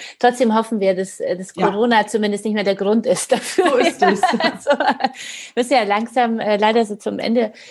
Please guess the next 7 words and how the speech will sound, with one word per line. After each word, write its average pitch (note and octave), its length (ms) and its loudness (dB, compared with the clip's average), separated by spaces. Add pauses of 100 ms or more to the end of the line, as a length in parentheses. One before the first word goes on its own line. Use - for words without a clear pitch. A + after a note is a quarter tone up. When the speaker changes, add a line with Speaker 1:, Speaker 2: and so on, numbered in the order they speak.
(240)
Speaker 1:
unseres G3+ 300 0
Podcasts, A3 600 -4
äh, F#3 300 4
kommen. B3+ 420 2 (360)
Äh, - 240 -8
so A3 140 0
zum G#3+ 380 -2